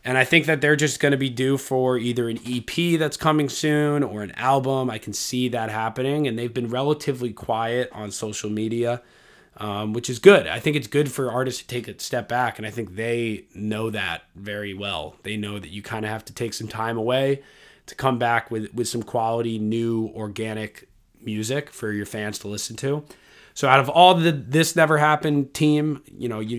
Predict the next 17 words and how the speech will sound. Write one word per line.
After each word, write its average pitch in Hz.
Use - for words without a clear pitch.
you 120
guys 123
know 117
how 113
much 110
I 104
love 104
them. 120
I'm 117
excited 117
to 113
see 113
what 107
Sultan 104
and 107
Shepard 110
deliver 107